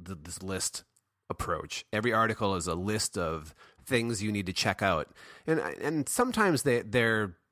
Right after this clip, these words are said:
many times they contain valuable resources, but the most annoying part of it is that they're typically spread over many pages, and it's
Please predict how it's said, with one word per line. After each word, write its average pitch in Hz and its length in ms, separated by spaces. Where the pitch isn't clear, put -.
many 220 260
times 95 380
they 101 120
contain 104 440
valuable 95 400
resources, 82 720
but 90 260
the 123 100
most 139 220
annoying 139 320
part 135 240
of 107 100
it 101 160
is 104 220
that 104 200
they're 101 300
typically 123 440
spread 98 480
over 104 200
many 98 240
pages, 92 600
and 85 260
it's 78 160